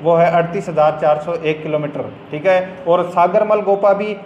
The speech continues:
यहीं के थे, इनको जेल में जिंदा जला दिया गया था जोरावर सिंह के टाइम में, आपको पता होगा। ठीक है, और पीले, पीले पत्थरों का शहर कौन सा है? जैसलमेर। ठीक है, और पद्मिनी,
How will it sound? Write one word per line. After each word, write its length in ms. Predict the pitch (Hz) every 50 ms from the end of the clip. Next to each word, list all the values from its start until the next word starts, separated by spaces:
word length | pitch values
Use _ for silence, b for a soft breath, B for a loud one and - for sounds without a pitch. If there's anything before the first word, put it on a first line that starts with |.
| - -
यहीं 300 | 147 165 180 196 214 208
के 120 | 214 214 208
थे, 240 | 208 202 202 208 202
इनको 540 | 202 - - - - 190 196 190 202 196
जेल 240 | 170 165 185 190 190
में 460 | 185 185 190 190 185 180 185 - -
जिंदा 260 | 147 165 180 175 170 170
जला 220 | 165 170 165 165
दिया 220 | 160 165 170 165
गया 180 | 165 165 165 160
था 460 | 160 165 160 160 160 - - - 147 139
जोरावर 340 | 160 160 165 160 160 160
सिंह 220 | 156 - 170 165 160
के 160 | 151 165 160
टाइम 280 | 160 160 156 151 156 156
में, 260 | 156 160 160 160 156 - - -
आपको 280 | 160 151 151 151 - 165
पता 220 | - 156 - 160
होगा। 520 | 160 160 165 156 160 165 165 160 165 165 -
ठीक 160 | - 156 151
है, 340 | 165 165 170 165 165 170 - - -
और 160 | 156 156 160
पीले, 300 | 160 - 185 185 190 196
पीले 460 | 185 196 - - - 196 196 208 214
पत्थरों 340 | 202 208 202 196 196 202 202
का 120 | 202 196
शहर 300 | 190 - 196 196 196 175
कौन 380 | 139 - - - - 180 185 190
सा 120 | 180 208
है? 400 | 190 196 196 180 147 - - 143
जैसलमेर। 680 | 147 175 170 170 196 185 185 180 180 170 135 - - - - - - - - - - - - - -
ठीक 140 | 160 175 185
है, 240 | 214 220 214 214 - - - - - -
और 480 | 185 196 202 208 202 208 202 202 - - - - - -
पद्मिनी, 560 | 190 185 208 214 226 220 233 226 196 131